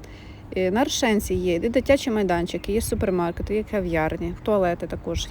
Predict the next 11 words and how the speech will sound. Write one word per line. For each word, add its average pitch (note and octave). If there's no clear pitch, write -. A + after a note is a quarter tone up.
є, E3+
багато G3+
лавочок. F3
І -
ось F4
можна A3
прокататись F#3+
на A3+
катамаранчиках, F#3+
на F3+
сапбордах. A3